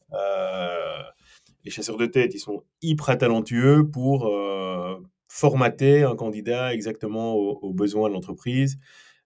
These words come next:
euh, avoir exactement le bon discours qui fait que tu, tu te dis, « Mais ça, c'est la, c'est la perle rare, c'est, c'est le mouton à cinq pattes que, que, que,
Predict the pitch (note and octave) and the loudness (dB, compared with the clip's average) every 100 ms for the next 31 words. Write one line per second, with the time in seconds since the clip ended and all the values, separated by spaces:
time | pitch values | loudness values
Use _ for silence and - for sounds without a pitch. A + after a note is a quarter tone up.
0 | - G2 F#2+ F#2 F2+ - F#2+ G2+ G2+ G#2+ | -10 -6 -4 -4 -6 -10 -6 -4 0 2
1 | A#2+ B2 A#2 A#2 G#2+ A2 G#2+ - B2+ C3 | 2 2 0 0 0 -2 -4 -6 -2 2
2 | C#3+ C#3 - - A2 G#2 - F#2 - F2+ | 2 0 -12 -10 -8 -8 -12 -14 -14 -10
3 | A2 F2+ E2 G2+ F#2+ F#2 F2+ - _ G#2 | -6 -6 -8 -10 -8 -6 -8 -10 _ -4
4 | F#2+ F#2 G#2+ G#2+ G2 A#2+ A2+ - - F2+ | -2 2 6 6 8 8 6 4 -8 -8
5 | F2+ G2 G2+ A2 A2 G#2 G#2+ G2+ - A2+ | -8 -8 -6 -4 -2 -2 -2 -4 -4 -6
6 | - _ - G#2 G2 G#2 G2+ G2 G#2 G2 | -6 _ -10 -10 -4 -2 -2 -2 -6 -6